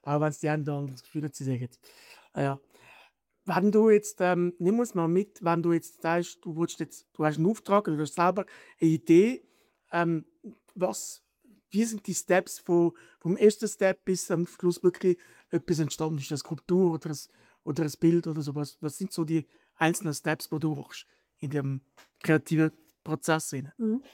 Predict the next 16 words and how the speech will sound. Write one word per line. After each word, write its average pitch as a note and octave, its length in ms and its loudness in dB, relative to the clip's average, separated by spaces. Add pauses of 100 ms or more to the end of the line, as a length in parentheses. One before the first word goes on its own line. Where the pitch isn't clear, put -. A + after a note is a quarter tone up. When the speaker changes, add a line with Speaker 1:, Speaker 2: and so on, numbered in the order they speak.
Speaker 2:
Also B3+ 160 -4
es - 340 -10
gilt C4 280 0
für B3 140 -2
alles. B3 340 0
Ich C#4 80 4
würde A#3+ 100 0
es A#3 120 -6
mal A3+ 120 -2
konkret A#3 540 -8
mit G#3 140 -10
dem G3+ 100 -6
Fußballbärli C#4 800 0
Speaker 1:
Mhm, C#4+ 40 4
Speaker 2:
machen. - 520 -2
Speaker 1:
genau. G3 320 -8